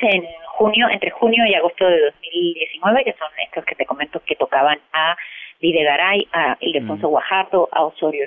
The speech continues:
Speaker 1: Chong, o sea, digamos, era un primer paquete de secretarios, eh, y aparentemente no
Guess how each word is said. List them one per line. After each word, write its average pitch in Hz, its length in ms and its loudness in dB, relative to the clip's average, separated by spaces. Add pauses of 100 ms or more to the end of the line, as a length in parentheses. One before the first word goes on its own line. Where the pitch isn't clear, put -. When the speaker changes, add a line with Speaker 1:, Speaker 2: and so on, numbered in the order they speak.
(120)
Speaker 1:
Chong, 202 180 0
o 196 140 -20
sea, 165 140 2
digamos, 175 280 -2
era 180 140 -4
un 180 140 -12
primer 180 340 -2
paquete 175 400 -2
de 165 240 4
secretarios, 262 500 -4 (760)
eh, 165 560 2 (500)
y 185 520 2
aparentemente 175 640 -2
no 170 340 -4